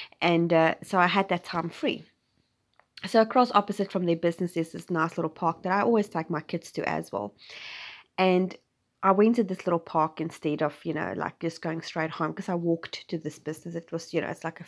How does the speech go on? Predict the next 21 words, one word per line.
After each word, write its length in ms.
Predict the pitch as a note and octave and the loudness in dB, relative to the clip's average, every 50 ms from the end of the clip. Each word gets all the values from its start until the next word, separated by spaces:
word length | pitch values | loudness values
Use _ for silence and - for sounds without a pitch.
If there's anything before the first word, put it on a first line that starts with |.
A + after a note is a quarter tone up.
| - _ _ - | -20 _ _ -8
ten-minute 440 | - F#3 E3 D#3+ D#3 D#3 D#3 - - | -6 -4 -4 -2 -4 -4 -6 -4 -4
walk 180 | D3 D3 - | -4 -4 -4
from 160 | - D#3+ D#3 | -6 -8 -6
where 120 | D#3 D3+ D3 | -6 -4 -4
I 80 | D3 | -4
live. 280 | D3+ D3 D#3 - E3 - - - - - - - - - - - - - - - - _ _ - | -6 -6 -6 -8 -10 -12 -18 -20 -18 -18 -18 -18 -20 -20 -20 -18 -18 -18 -18 -20 -20 _ _ 2
And 360 | G3+ G3+ F#3+ F#3+ G3 F#3+ - - _ _ _ _ _ - - _ _ _ _ _ _ _ _ _ _ _ _ - - | 4 4 6 4 4 0 -4 -8 _ _ _ _ _ -20 -20 _ _ _ _ _ _ _ _ _ _ _ _ -2 4
I 80 | - G#3 | 4 6
was 120 | G#3+ A3 | 6 6
sitting 240 | - C4+ C4+ D#4+ D#4 | 6 6 8 10 10
in 100 | D#4 B3+ | 10 8
this 180 | G3 F3+ - - | 8 4 2 -2
park, 500 | - - - E3+ - - - - - _ _ _ _ _ _ _ _ _ _ _ - | -10 -4 -2 -2 -2 -2 -4 -8 -18 _ _ _ _ _ _ _ _ _ _ _ -4
and 300 | F3 F3 E3+ E3+ E3+ E3+ - - - - - - - - _ - | 0 2 2 2 2 0 -4 -12 -18 -18 -18 -20 -20 -6 _ 4
I 60 | G3 | 6
was 160 | F#3+ G3 G3 | 6 6 6
just 160 | A3+ B3+ A#3+ | 4 2 2
looking 640 | G3+ G3 F3+ F#3 F#3+ - - G3+ F3 F3+ F3 F#3 - - | 2 2 4 2 2 2 0 0 0 0 0 -2 -4 -6
at 120 | - F3 - | -6 -6 -4
this 160 | F3 F3 - | -6 -8 -8
beautiful 880 | _ - - F3+ F#3 F3+ F#3 F3 - - F#3 E3+ E3 E3 E3 E3 E3 | _ -4 0 0 2 2 0 -2 -2 0 0 2 2 2 0 -2 -4